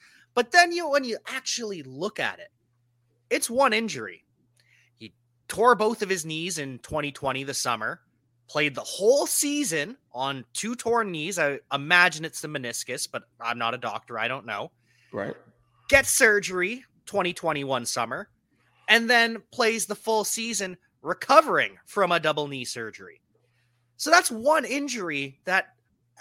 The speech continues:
Speaker 1: hampers him for two years. Now he's healthy, sent to the Eagles because Tennessee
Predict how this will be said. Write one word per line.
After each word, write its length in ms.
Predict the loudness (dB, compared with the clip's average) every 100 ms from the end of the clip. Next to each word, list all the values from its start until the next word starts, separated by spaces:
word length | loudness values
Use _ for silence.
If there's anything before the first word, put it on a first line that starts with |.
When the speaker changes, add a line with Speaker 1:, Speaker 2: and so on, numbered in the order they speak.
| -18
Speaker 1:
hampers 540 | -8 -4 -2 -2 -4
him 180 | -4 -8
for 200 | -8 -10
two 380 | -8 -4 -4 -4
years. 560 | -4 -4 -4 -6 -14 -16 _ _ _ -10
Now 280 | -2 0 -2
he's 240 | -4 -6
healthy, 640 | -2 0 0 -4 -12 -14 _ _ _
sent 440 | -10 -4 2 2 0
to 100 | -8
the 140 | -10 -8
Eagles 360 | -8 -6 -6 -6
because 500 | -8 -4 -4 -4 -10 _ _ _ _ _
Tennessee 960 | -12 -6 -4 -2 -2 -2 -2 -4 -8 -10